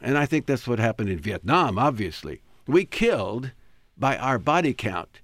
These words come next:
the number of Viet Cong that we said were there three times. And, of course, they won.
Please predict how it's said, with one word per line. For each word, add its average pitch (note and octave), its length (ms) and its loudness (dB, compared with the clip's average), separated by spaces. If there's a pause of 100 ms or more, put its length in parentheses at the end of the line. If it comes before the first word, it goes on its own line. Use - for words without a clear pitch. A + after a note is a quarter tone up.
(880)
the C3 80 -4
number E3 340 4
of A#2 80 0
Viet D3+ 280 2
Cong G2 600 0
that G#2+ 100 -8
we C3 140 2
said B2+ 280 0
were G#2+ 120 -2
there A2+ 320 0
three F3 180 4
times. - 500 -4 (520)
And, A2+ 100 0
of - 60 -6
course, G#2+ 220 0
they A#2 100 0
won. C#3 260 2